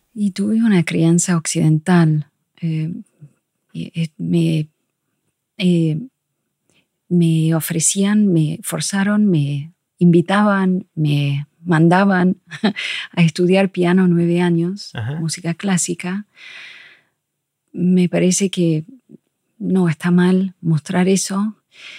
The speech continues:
Speaker 1: Entiendo también que algunos ritmos de tambores en Japón, eh, se usan un, unos tambores muy antiguos, eh, que siguen, eh, siendo, este,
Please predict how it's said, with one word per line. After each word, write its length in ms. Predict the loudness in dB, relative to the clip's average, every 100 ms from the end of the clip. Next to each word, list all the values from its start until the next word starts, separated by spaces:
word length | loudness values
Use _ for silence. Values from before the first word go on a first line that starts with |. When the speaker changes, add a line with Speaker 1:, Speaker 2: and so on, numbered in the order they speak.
| -12
Speaker 1:
Entiendo 540 | 0 2 2 2 2 2
también 560 | 2 2 4 2 2
que 160 | 0 0
algunos 420 | 0 2 2 2
ritmos 340 | 0 -2 -2 0
de 120 | -2
tambores 760 | -2 -2 0 -2 -2 -6 -8
en 160 | -8 -10
Japón, 580 | -10 -6 -2 0 0 -4 -12
eh, 180 | -12 -10
se 200 | -8 -4
usan 280 | -4 -2 -2
un, 320 | -2 -2 -6 _ -20 -4
unos 220 | 0 0
tambores 440 | 2 2 4 2 2
muy 160 | 2
antiguos, 800 | 4 2 2 2 2 0 -4 -10 _ _ -20 -20 -20 -20 _
eh, 640 | -2 0 2 0 0 -2 -4 _ _ _ -6
que 280 | 2 2 2
siguen, 680 | -2 0 2 4 4 0 -4 _
eh, 260 | -6 -4 -4
siendo, 840 | -4 2 4 4 2 0 -2 -6 -8
este, 640 | -8 -8 -4 -2 -2 -2